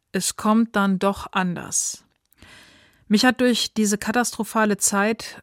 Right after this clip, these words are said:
mein Glaube, mein Vertrauen in Gott getragen.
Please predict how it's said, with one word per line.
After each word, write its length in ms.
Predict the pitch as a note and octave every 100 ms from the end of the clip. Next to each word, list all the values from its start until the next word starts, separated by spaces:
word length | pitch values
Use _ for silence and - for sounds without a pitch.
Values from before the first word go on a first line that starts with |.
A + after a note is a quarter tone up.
| -
mein 240 | G3+ G3+
Glaube, 440 | F#3+ F#3+ G#3+ F3+
mein 260 | F3 F3 F3 - -
Vertrauen 580 | G3+ - G3+ A3+ A3+
in 220 | G3 G3 F#3
Gott 320 | F#3+ G3+ -
getragen. 720 | D3+ - - B2+ C#3+ -